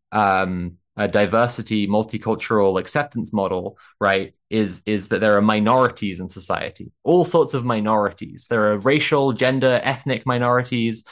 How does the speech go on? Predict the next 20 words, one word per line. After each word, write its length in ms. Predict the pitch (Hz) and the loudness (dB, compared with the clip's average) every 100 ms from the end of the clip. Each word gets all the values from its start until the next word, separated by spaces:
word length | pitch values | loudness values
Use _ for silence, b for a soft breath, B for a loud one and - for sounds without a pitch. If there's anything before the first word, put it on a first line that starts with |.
| B | B
There 140 | 113 101 | 0 2
are 40 | |
sexual 420 | - 135 - 135 | 0 -2 -2 -2
minorities, 840 | 120 117 117 117 113 113 110 107 - _ _ | 0 0 2 0 0 -2 -2 -2 -6 _ _
right? 380 | 113 107 101 - - | 2 2 0 -6 -6
There, 220 | 113 120 | 0 0
there 140 | 131 | 4
are 60 | 160 | 4
all 80 | 180 | 4
sorts 220 | 180 160 | 0 -2
of 100 | 143 | -2
minorities, 600 | 135 131 139 120 - 90 | -2 2 2 2 -2 -6
but 100 | 123 | -4
they're 160 | 139 151 | 2 4
all 280 | 156 147 - | 4 2 -2
minorities. 580 | 156 180 156 - 101 | 0 2 2 0 -4
They're 220 | 95 120 - | 0 0 2
of 140 | 139 | 0
one 280 | 135 131 123 | 2 0 0
kind. 500 | - 117 95 87 | -4 -4 -4 -8